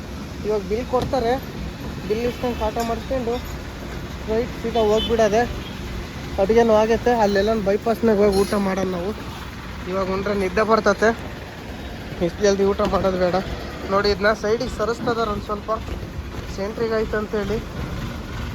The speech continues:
ಇದನ್ನ ಸರಿಸಿ ಇದ್ರ ಪಕ್ಕಕ್ಕೊಂದು ಹಿಂದಕ್ಕೊಂದು ಅಂಡ್ ಅಡ್ಡ ಹಾಕಿದ್ರೆ ಮುಗೀತು. ಲೋಡ್ ಮಾಡಿದ್ಮೇಲೆ ಬೆಲ್ಟ್ ಹಾಕೊಂಡು ನಾವು ಸಿಗೋಣ ಬನ್ನಿ.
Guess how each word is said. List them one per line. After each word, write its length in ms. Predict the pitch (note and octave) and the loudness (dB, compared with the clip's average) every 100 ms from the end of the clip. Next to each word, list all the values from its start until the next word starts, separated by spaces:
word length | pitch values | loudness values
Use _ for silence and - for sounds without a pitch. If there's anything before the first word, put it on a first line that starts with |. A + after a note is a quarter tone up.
| - | -6
ಇದನ್ನ 180 | F#3+ G#3+ - | -4 -4 0
ಸರಿಸಿ 680 | A3 G#3+ - B3+ G#3 - - - - - - - | 0 0 2 2 2 -4 -6 -6 -6 -4 -4 -4
ಇದ್ರ 120 | G3 G3+ | -4 -2
ಪಕ್ಕಕ್ಕೊಂದು 580 | F#3 - A3+ F#3 A3 A3+ | -2 0 -2 0 0 2
ಹಿಂದಕ್ಕೊಂದು 540 | A3+ A3 A3 A3+ G#3+ G3+ | 0 0 0 0 2 2
ಅಂಡ್ 200 | G3+ F#3+ | 2 2
ಅಡ್ಡ 340 | E3+ D#3+ F#3+ | 2 2 4
ಹಾಕಿದ್ರೆ 380 | G#3 F#3 A3 A3 | 4 4 2 2
ಮುಗೀತು. 440 | F#3+ F#3 G3+ G3+ C4 B3 - - - - - F#3 | 0 0 0 2 2 2 0 -2 -4 -4 -2 2
ಲೋಡ್ 200 | G#3+ G#3 | 2 4
ಮಾಡಿದ್ಮೇಲೆ 600 | A3 G#3+ G#3 A3 G#3+ A3+ - - - - - - - F3+ | 4 4 4 6 6 2 0 4 6 6 4 2 2 2
ಬೆಲ್ಟ್ 260 | G3 G#3+ | 2 4
ಹಾಕೊಂಡು 320 | G#3 G#3 G#3 | 0 0 0
ನಾವು 180 | G3 G3+ | 0 0
ಸಿಗೋಣ 380 | A3 - F#3+ F#3+ | -2 -4 -2 0
ಬನ್ನಿ. 300 | F3 E3+ F3+ | 0 -4 -6